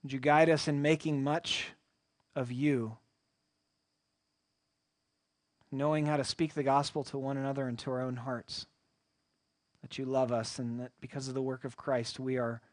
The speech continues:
redeemed and reconciled? Holy Spirit, would you guide us as individuals and as a gathering,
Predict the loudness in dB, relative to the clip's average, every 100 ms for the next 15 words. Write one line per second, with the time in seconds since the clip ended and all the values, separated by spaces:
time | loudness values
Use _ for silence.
0 | _ -10 -4 0 0 0 -2 -4 -6 -6
1 | -6 -6 -8 -12 _ _ _ _ _ _
2 | _ _ _ _ _ _ _ _ _ _
3 | _ _ _ _ 2 2 2 4 6 4
4 | 0 4 8 8 8 2 0 2 2 0
5 | 2 2 0 0 -2 0 0 2 2 0
6 | -4 -6